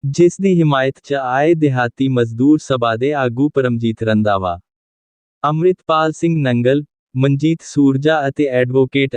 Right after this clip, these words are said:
ਅਜੈ ਫਿਲੌਰ ਨੇ ਦੱਸਿਆ ਕਿ ਬੀਤੀ ਵੀਹ ਜੁਲਾਈ ਨੂੰ ਮਜ਼ਦੂਰ ਗੁਰਿੰਦਰ ਸਿੰਘ ਆਪਣੇ ਹੀ ਪਿੰਡ 'ਚ ਕਿਸੇ ਦੇ ਖੇਤ 'ਚ ਦਿਹਾੜੀ ਕਰ ਰਿਹਾ ਸੀ ਤਾਂ ਪਿੰਡ ਦੇ ਹੀ ਇੱਕ ਵਿਅਕਤੀ ਜਿਸ ਦੀ ਖੇਤ ਦੇ ਮਾਲਿਕ ਨਾਲ ਲਾਗਡਾਟ ਸੀ ਨੇ ਕੰਮ ਕਰ ਰਹੇ ਮਜ਼ਦੂਰ ਦੇ ਸਿਰ ਵਿੱਚ ਡਾਗਾ ਮਾਰ ਕੇ ਉਸ ਨੂੰ ਬੇਹੋਸ਼ ਕਰ ਦਿੱਤਾ।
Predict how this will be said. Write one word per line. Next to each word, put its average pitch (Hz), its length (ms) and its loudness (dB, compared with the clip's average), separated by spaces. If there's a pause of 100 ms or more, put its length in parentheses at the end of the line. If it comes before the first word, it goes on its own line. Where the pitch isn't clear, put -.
ਅਜੈ 120 200 0
ਫਿਲੌਰ 117 460 0
ਨੇ 127 140 -2
ਦੱਸਿਆ 127 400 -2
ਕਿ 139 180 -2
ਬੀਤੀ 131 440 0
ਵੀਹ 147 220 4
ਜੁਲਾਈ 117 400 2
ਨੂੰ 120 160 -2
ਮਜ਼ਦੂਰ 120 500 0
ਗੁਰਿੰਦਰ 127 420 0
ਸਿੰਘ 127 300 -2
ਆਪਣੇ 110 320 -2
ਹੀ 127 140 -2
ਪਿੰਡ 127 340 -2 (320)
'ਚ 160 140 2
ਕਿਸੇ 170 280 2
ਦੇ 170 220 2
ਖੇਤ 127 240 0 (100)
'ਚ - 80 -2
ਦਿਹਾੜੀ 120 500 0
ਕਰ 127 200 -2
ਰਿਹਾ 117 320 0
ਸੀ 143 180 -4
ਤਾਂ 147 260 -4
ਪਿੰਡ 127 220 -2
ਦੇ 123 140 0
ਹੀ 131 220 0
ਇੱਕ 127 140 -6
ਵਿਅਕਤੀ 117 440 0
ਜਿਸ 123 280 -2
ਦੀ 135 160 2
ਖੇਤ 110 300 0
ਦੇ 117 120 0
ਮਾਲਿਕ 120 420 -2
ਨਾਲ 123 280 0
ਲਾਗਡਾਟ 110 520 0
ਸੀ 120 220 -4
ਨੇ 139 220 -2
ਕੰਮ 127 260 -2
ਕਰ 123 200 -2
ਰਹੇ 123 260 -2
ਮਜ਼ਦੂਰ 117 540 0
ਦੇ 139 140 2
ਸਿਰ 127 260 0
ਵਿੱਚ 120 240 -2
ਡਾਗਾ 117 400 -2
ਮਾਰ 110 320 -2
ਕੇ 135 100 -2
ਉਸ 135 220 -2
ਨੂੰ 139 160 -2
ਬੇਹੋਸ਼ 120 440 0
ਕਰ 107 140 -2
ਦਿੱਤਾ। 95 440 -6